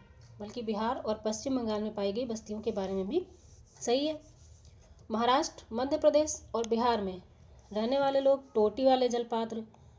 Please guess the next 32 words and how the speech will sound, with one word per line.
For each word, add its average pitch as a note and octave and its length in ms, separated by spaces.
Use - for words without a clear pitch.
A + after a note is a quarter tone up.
गोड़ीदार A#3+ 480
तश्तरियाँ A3+ 560
और G#3+ 140
गोड़ीदार G#3+ 340
कटोरे G#3 340
बनाते G3+ 360
थे, - 140
ठीक C#4+ 120
है। A#3 120
और A3+ 260
ऐसा C4+ 360
भी E4 160
हमें D4+ 180
समझना C#4 380
गलत C4+ 260
होगा B3+ 220
कि C4+ 260
जो A#3+ 100
काले A#3+ 340
लाल C4 220
लोग, B3+ 400
अ, C4 40
मृदभांड A3 560
यूज़ B3+ 260
करते A3 360
थे D#4 160
वो E4 260
एक C#4 140
ही D4+ 120
संस्कृति C#4+ 500
के C#4 100
हैं, C4 320